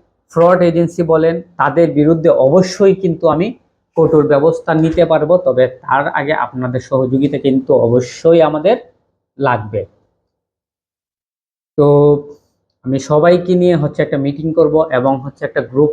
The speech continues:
তৈরি করব। এই গ্রুপের মধ্যে আপনাদের যে মতামত, আপনি কোন এজেন্সিতে টাকা জমা দিয়েছিলেন, কতদিন ধরে আপনি তার পিছনে ঘুরছেন, আপনার সমস্ত মতামত আমাকে জানাবেন, আমি শুনব,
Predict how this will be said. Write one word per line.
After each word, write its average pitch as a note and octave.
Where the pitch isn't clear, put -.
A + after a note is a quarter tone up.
তৈরি C3
করব। G#2+
এই B2+
গ্রুপের D3+
মধ্যে F3
আপনাদের D3
যে C#3
মতামত, D3
আপনি C3
কোন D3
এজেন্সিতে D3
টাকা C#3
জমা C#3
দিয়েছিলেন, C3
কতদিন C#3
ধরে C3+
আপনি C3+
তার C3
পিছনে C#3+
ঘুরছেন, C3
আপনার C3
সমস্ত G3
মতামত D#3+
আমাকে B2
জানাবেন, C3+
আমি B2
শুনব, C#3+